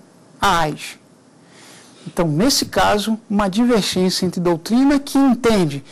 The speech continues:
que, como o objeto da aime são três situações, em uma s-, ensejando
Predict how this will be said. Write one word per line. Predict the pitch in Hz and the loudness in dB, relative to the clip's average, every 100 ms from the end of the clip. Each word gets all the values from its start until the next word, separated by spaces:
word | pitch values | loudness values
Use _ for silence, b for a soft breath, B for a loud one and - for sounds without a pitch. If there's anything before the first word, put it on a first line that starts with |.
| B B | B B
que, | - | -8
como | 202 285 339 | 0 2 4
o | 311 285 | 4 4
objeto | 254 185 202 190 180 | 2 2 0 0 -6
da | 160 185 170 | 0 2 2
aime | 160 151 | 0 -2
são | - 196 | -2 -2
três | 170 - 240 294 | -4 0 2 2
situações, | - 220 190 156 - 240 254 - - _ _ _ _ B B B B B B B - | 0 -2 -2 -2 -2 -2 -2 -4 -12 _ _ _ _ B B B B B B B -4
em | 262 339 370 330 | 0 2 4 4
uma | 269 202 165 131 - - | 4 2 0 -4 -12 -20
s-, | - - - - - - - - | -10 -6 -4 -4 -4 -4 -6 -2
ensejando | 208 220 - 202 170 180 175 160 147 | 0 2 2 0 2 2 0 -2 -4